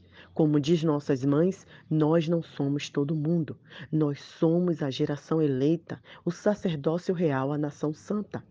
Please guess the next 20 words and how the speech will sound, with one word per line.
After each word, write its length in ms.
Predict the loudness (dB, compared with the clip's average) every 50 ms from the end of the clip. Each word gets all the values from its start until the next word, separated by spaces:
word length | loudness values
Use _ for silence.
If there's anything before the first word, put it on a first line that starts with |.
| _ _ _ -20 -20 -20 -20 -6 0
Tudo 260 | 2 2 4 4 0
que 120 | -2 -4 -6
fizermos 720 | -4 -2 -4 0 2 2 2 2 0 -2 -8 -10 -12 -16 -20 -20 -20
serve 400 | _ 0 2 4 4 4 2 0
de 100 | -4 -4
testemunho, 640 | -2 -2 -2 -2 0 -2 -2 -2 0 0 0 0 -2
queridos. 540 | -2 -2 -2 -2 -2 -2 -8 -12 _ _ _ _ _ _ -20 -20 -8 -2
Então, 540 | 0 0 0 0 0 0 2 2 2 0 -2 -4 _ _ _ _ _ _ _ _ _ _ -10 -2 0
andar 460 | 2 2 2 2 2 2 2 2 0
na 140 | 0 -2 -2
justiça, 680 | -2 -4 -8 -8 -6 -2 -2 -2 -2 -4 -8 -12 -12 -12 -14 -18 -20 -20 -8
fazer 500 | -4 -2 -2 0 -2 2 4 4 4 4
o 40 | 4
que 120 | 0 -2
é 40 | -4
correto, 600 | -2 -2 -4 -2 0 0 0 0 -2 -6 -12 -16 -12 _
nem 200 | 0 2 2 2
sempre 360 | 2 0 0 0 0 -2 -6
trará 300 | -4 -4 -2 -2 -2 -6
benefícios. 800 | -4 -2 -2 -2 -2 -2 -4 -6 -8 -8 -8 -8 -14 -16 -16